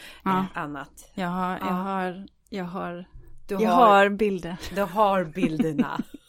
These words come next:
Speaker 1: Ja.
Speaker 2: Gud vad du känner
Speaker 1: Ja.
Speaker 2: dig, haha.
Speaker 1: Ja, men du, Linda.
Speaker 2: Mm, ja.
Speaker 1: Eh, veckans spaning då?
Speaker 2: Ja, men vet du vad? Eh, jag har spanat och reflekterat eft-, över något. Och det är någonting som tydligen pågår nere i Malmö.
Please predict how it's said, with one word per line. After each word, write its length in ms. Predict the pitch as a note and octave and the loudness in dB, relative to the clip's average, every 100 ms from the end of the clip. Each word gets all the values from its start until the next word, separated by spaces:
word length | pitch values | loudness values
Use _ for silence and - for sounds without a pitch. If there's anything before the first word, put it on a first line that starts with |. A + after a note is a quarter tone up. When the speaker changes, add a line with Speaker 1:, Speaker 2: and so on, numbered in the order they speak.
| _ | _
Speaker 1:
Ja. 260 | G#3+ F3+ F3+ E4 - - - C4 A3+ | 2 2 2 -2 -4 -6 -6 -4 0
Speaker 2:
Gud 140 | C#4 | 2
vad 160 | A#3 G3+ | 2 0
du 120 | F3+ | -2
känner 280 | F3+ F#3 F#3 | -4 -2 0
Speaker 1:
Ja. 60 | F3 | 0
Speaker 2:
dig, 240 | E3+ E3 - - - - - | 0 -2 -8 -20 -18 -18 -18
haha. 640 | - F#3+ - F3 C#3+ D3 - - - | -10 -8 -4 -4 -4 -8 -14 -14 -2
Speaker 1:
Ja, 200 | - G#3+ - | 4 6 8
men 160 | D4 | 8
du, 180 | C#4+ D#4 | 6 4
Linda. 400 | C#4+ C#4 A3+ D#3 | 2 2 2 4
Speaker 2:
Mm, 280 | B3+ A#3 G#3+ - | 6 6 4 0
ja. 380 | A3 G#3 G3+ A3 | 2 4 2 0
Speaker 1:
Eh, 380 | G#3+ G#3 G#3 G3+ - _ _ - | -2 -2 -2 -6 -10 _ _ -10
veckans 760 | A3+ C#4 C#4 - A3 A3 - | 0 0 0 -4 -6 -4 -8
spaning 800 | - C4+ E4 C#4+ G3+ A#3+ E4+ F4+ | -6 0 2 2 0 0 0 2
då? 220 | B3 - - - | 0 -2 -8 -2
Speaker 2:
Ja, 140 | B3+ | 4
men 200 | E4 A#4 A4 | 4 4 2
vet 140 | A4+ | 2
du 60 | A4+ C5+ | 2 4
vad? 200 | B3 D#3 - - - - | 2 0 -8 -20 -18 -4
Eh, 220 | B3 B3 | 0 2
jag 220 | - G#4 | 4 6
har 240 | G4 D4+ | 8 6
spanat 600 | C4+ - C#4 A#3+ G#3+ G#3 | 6 2 2 4 0 -2
och 80 | G#3+ | -2
reflekterat 680 | G#3+ G#3 G#3 - E3+ D#3+ D#3+ | -4 -4 -6 -4 -2 -2 -2
eft-, 400 | F3 - - _ | -8 -10 -20 _
över 200 | F#3 F3+ | -8 -6
något. 600 | F#3+ G3+ D#3 C#3+ E3 - | -4 0 0 0 -4 -4
Och 220 | - B3 | 0 0
det 360 | G#3 F3+ B3+ F4 | 0 -2 2 2
är 140 | A4 | 2
någonting 280 | A4+ A#3 F3 | 0 0 -4
som 240 | - G#3+ G#3 | -2 -4 -2
tydligen 340 | C4 F#3+ F3+ | -4 -2 -4
pågår 380 | C4+ B3 D#3+ D#3+ | 0 0 2 -2
nere 200 | E3 E3+ | -2 -2
i 40 | |
Malmö. 480 | G3 F4 C4 D#3 A#3 | 2 2 2 -2 -2